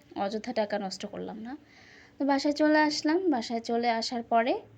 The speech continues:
আহ, মেনুকা এই যে ওর পাউচগুলো নিয়ে বসে আছে। এই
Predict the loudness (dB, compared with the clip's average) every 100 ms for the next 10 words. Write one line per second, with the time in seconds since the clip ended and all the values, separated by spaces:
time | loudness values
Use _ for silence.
0 | -20 _ _ -10 -6 -4 -2 -4 0 2
1 | 2 0 0 0 -2 0 0 0 -2 -2
2 | -2 -2 -2 -4 -4 -2 -2 -2 -2 -2
3 | -2 -4 -20 -20 -20 _ 2 4 6